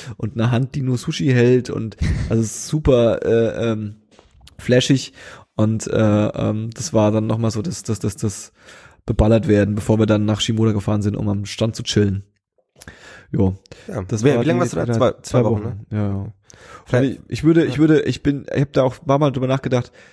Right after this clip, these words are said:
Speaker 1: Also man kann bestimmt lock-, also man kann, ich hab, wir haben bei weitem nicht alles gesehen, du kannst wahrscheinlich locker mal drei Wochen Japan verbringen und dann hast du, glaub ich, aber auch so das meiste gesehen, was man so sehen will, außer man will jetzt wirklich jede Stadt gesehen haben und will jetzt auch nochmal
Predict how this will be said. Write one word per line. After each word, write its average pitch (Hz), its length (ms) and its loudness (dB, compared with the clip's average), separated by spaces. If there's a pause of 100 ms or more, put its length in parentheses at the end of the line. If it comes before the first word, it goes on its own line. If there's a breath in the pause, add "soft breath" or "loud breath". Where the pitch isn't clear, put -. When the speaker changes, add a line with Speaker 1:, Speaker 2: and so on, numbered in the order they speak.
(240 soft breath)
Speaker 1:
Also 113 220 0
man 127 120 2
kann 156 200 0
bestimmt 143 280 0
lock-, 147 200 0
also 117 120 0
man 113 120 0
kann, 131 220 -2
ich 104 100 -2
hab, 117 180 -4
wir - 40 -2
haben 113 80 0
bei 113 80 0
weitem 127 200 4
nicht 117 140 -6
alles 113 140 -4
gesehen, 135 320 0
du 117 60 -4
kannst 120 220 -2
wahrscheinlich 113 280 -2
locker 123 260 0
mal 113 160 0
drei 120 240 2
Wochen 120 340 0
Japan 117 380 -2
verbringen 143 440 0
und 120 200 -6
dann 123 140 2
hast 131 180 -2
du, 127 80 -2
glaub 127 220 2
ich, 123 80 0
aber 117 180 0
auch 123 160 2
so 123 140 -6
das 117 140 -8
meiste 120 280 0
gesehen, 156 320 -2
was 127 160 -2
man 123 140 -4
so 113 260 -2
sehen 113 240 0
will, 151 160 2
außer 117 220 0
man 117 160 -2
will 117 80 2
jetzt 113 160 -2
wirklich 110 240 -6
jede 135 240 2
Stadt - 180 -2
gesehen 123 300 0
haben 123 260 2
und 107 160 -4
will 117 80 2
jetzt 117 160 -2
auch 110 160 2
nochmal 110 340 -2